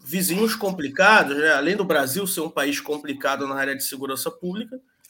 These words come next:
temos também vizinhos complicados com narcotráfico, et cetera.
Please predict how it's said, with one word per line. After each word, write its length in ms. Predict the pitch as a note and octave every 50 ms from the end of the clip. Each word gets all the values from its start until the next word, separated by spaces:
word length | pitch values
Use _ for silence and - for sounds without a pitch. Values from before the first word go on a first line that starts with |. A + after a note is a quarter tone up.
| _ _ _ _ _
temos 260 | - F#3+ G3+ G3 -
também 220 | - F#3+ F3+ F#3+ F#3
vizinhos 460 | E3+ F3 C#3+ C#3+ E3 F#3+ G#3+ G#3 -
complicados 840 | - F3 E3+ - C#3+ C#3+ C#3 - E3 F3+ G3+ G#3 F3+ C#3+ C#3 C3+
com 160 | - - C#3+
narcotráfico, 760 | C#3 C3+ C3 B2 - D#3+ D#3 - - D3 D3+ E3 E3 - - C#3+
et 120 | C#3 -
cetera. 380 | - - C3+ C#3+ D3 - F3+